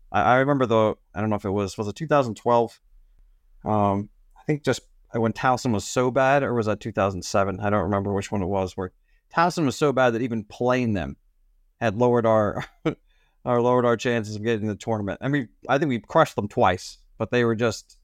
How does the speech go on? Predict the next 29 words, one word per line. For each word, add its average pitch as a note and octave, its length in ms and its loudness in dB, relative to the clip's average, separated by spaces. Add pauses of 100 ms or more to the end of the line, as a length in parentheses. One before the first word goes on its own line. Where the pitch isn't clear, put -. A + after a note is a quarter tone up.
that A2+ 300 2
bad G#2+ 260 4
that G2+ 80 -2
it F2+ 80 -4
dragged G2+ 280 0
us F#2 100 -8
down. F2 280 0
So A2+ 160 -4
we B2+ 140 0
need B2 220 0
the, G#2 240 2 (580)
you A2+ 60 -4
know, G2+ 60 0
the F#2+ 100 -2
bottom G#2 340 2
half G#2 240 2
of - 40 0
the F#2+ 60 2
conference G2 460 0
to G2+ 120 -2
at F#2+ 60 -4
least G#2+ 440 -4 (600)
be G2+ 120 0
decent, G2+ 640 -2 (240)
um, D2 480 -4 (1040)
especially - 360 0
out E2+ 120 2
of - 60 -4
conference. F#2 600 0